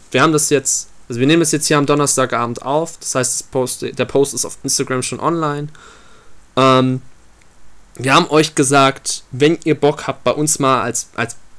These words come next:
Gast dabei zu sein und auch mal eure Theorien zu präsentieren, mit uns mitzuraten, mit uns zu diskutieren,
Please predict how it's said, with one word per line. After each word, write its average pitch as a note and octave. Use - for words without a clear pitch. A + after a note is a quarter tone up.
Gast C3+
dabei C3
zu -
sein A#2
und -
auch -
mal A2+
eure C#3+
Theorien C3+
zu B2+
präsentieren, A#2+
mit C3+
uns -
mitzuraten, D3
mit D#3
uns D#3+
zu -
diskutieren, C3